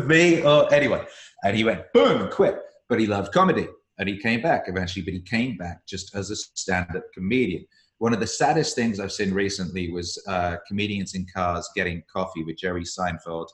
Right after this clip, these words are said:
and Eddie Murphy. And Eddie Murphy says, and this is something people like you and I have been pushing a lot via Twitter lately. It's a sort of this, this sort of meme of, uh, you know, you've gotta keep doing the thing.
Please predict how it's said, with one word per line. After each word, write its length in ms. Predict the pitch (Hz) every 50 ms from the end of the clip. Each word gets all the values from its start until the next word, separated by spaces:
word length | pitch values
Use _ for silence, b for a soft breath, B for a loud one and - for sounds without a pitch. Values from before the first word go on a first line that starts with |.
| _
and 280 | 95 85 85 82 80 - _ _ _ _ _ _ _ _ _ _
Eddie 220 | 120 135 139 127
Murphy. 380 | 123 123 117 110 - - 87 - - - _ _ _ _ _ _ _ _ _ _ _ _ _ _ _ _ _ _
And 100 | - -
Eddie 200 | 117 120 117 113 104
Murphy 580 | 120 123 117 113 - - 92 87 87 87 - - _ _ _ _ _ _ _ _ _ _ _
says, 380 | - - - 98 95 95 90 87
and 80 | 107 123
this 160 | 151 151 -
is 80 | 147 -
something 320 | 143 117 104 - 101 95 - -
people 220 | 113 104 - 98
like 200 | 95 92 90 95
you 120 | 98 95 90
and 80 | 87 92
I 100 | 95 90
have 140 | 87 87
been 160 | - 85 78 - - _ _ _
pushing 300 | 107 92 - 95 87 87
a 60 | 85
lot 260 | 87 92 90 78 80
via 180 | 90 82 80 78
Twitter 320 | - - 101 95 - 80
lately. 340 | 78 78 76 76 - - 76
It's 480 | 73 73 - - - - - - _ _ _ _
a 60 | -
sort 220 | - - 92 85 80
of 60 | 80 -
this, 260 | - 78 - - - _
this 200 | 92 87 - -
sort 120 | - 92 87
of 60 | 80 82
meme 300 | 87 87 85 82 78 - b b b b b b b b b b b b b _ -
of, 240 | 101 92 92 92 - - _
uh, 280 | 95 92 87 85 85 - -
you 80 | 95
know, 60 | 87 85
you've 200 | 80 80 80 78
gotta 140 | 87 -
keep 400 | - - - 95 85 80 - - _ _ _ _ _ _ _ _ _ _ _ _ _
doing 460 | - 101 90 90 85 82 82 80 78 -
the 80 | 80
thing. 560 | 76 - - 87 78 76 73 71 69 69 -